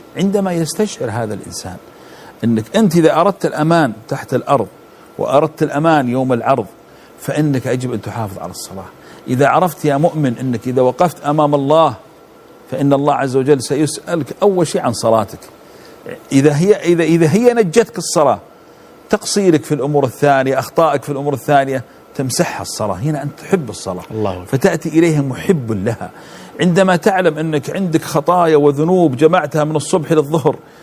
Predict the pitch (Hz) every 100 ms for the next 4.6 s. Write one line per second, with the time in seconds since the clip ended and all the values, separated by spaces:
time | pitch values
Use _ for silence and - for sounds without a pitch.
0 | - - 160 175 - 175 208 180 175 175
1 | 156 185 - - 165 160 175 180 175 156
2 | 139 - - - 165 190 175 180 185 170
3 | 175 165 175 170 156 170 151 202 208 139
4 | 143 120 - 120 123